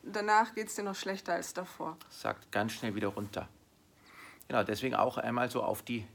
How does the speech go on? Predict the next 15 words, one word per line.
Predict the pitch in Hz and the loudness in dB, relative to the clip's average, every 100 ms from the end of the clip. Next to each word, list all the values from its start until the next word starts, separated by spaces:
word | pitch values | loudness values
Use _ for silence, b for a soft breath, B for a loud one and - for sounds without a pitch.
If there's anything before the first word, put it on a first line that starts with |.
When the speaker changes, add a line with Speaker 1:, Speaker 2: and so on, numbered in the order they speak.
| - - | -16 -4
Speaker 2:
Ernährung | 117 117 113 113 | 2 4 4 4
achten. | - - - | 2 0 0
Aber | - | 0
das | 143 - | 2 0
wissen | 143 - | 0 4
wir | 143 | 6
eigentlich | 120 127 - | 6 0 0
alle. | 107 101 - | 2 0 2
Alles, | 117 143 - | 2 4 6
was, | 120 - - B B B B B - | 4 2 -6 B B B B B 0
was | 120 123 | 0 2
die | 131 | 4
Natur | 117 110 - 185 - - | 6 6 6 8 8 6
uns | 110 - | 0 2
schenkt, | - 151 214 294 - | 6 6 6 2 -2